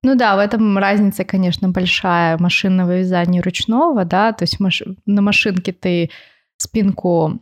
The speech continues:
отвяжешь намного быстрее, руками же, конечно, спинка в виде образца — это достаточно странно.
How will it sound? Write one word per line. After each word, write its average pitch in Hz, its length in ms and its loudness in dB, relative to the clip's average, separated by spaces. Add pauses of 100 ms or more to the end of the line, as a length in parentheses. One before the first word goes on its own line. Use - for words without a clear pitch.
отвяжешь 175 680 -2
намного 180 380 2
быстрее, 226 540 0
руками 196 400 0
же, - 120 0
конечно, 180 600 0
спинка 180 420 -2
в 175 40 0
виде 180 240 0
образца — 170 600 0
это 170 260 -2
достаточно 180 540 -2
странно. 240 640 0